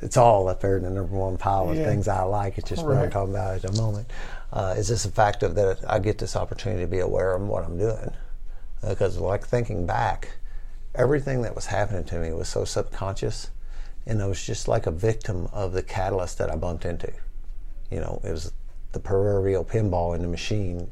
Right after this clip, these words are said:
Speaker 1: hitting off those bumpers that shot it off in another direction, and you never are sure which direction it's going.
Speaker 2: Mm.
Speaker 1: Uh, and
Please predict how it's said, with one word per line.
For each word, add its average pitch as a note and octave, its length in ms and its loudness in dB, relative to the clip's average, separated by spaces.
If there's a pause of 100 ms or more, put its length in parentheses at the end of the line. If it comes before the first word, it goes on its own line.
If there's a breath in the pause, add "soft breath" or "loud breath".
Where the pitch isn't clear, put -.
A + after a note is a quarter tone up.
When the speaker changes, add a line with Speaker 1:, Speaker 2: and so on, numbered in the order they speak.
(400)
Speaker 1:
hitting A2+ 280 0
off G#2 200 -2
those G2 200 2
bumpers G2 460 0
that F#2+ 220 -2
shot F#2 320 0
it F#2+ 80 0
off F#2 200 0
in G2 80 0
another G2 340 0
direction, G2 500 0
and E2 120 -2
you E2+ 100 -2
never F#2+ 280 2
are G2 160 2
sure G#2+ 280 2
which F2+ 280 -4
direction G#2+ 480 2
it's A2+ 140 0
going. A#2 380 2
Speaker 2:
Mm. - 140 -2 (520 loud breath)
Speaker 1:
Uh, G2 300 -2 (680 loud breath)
and G2 360 0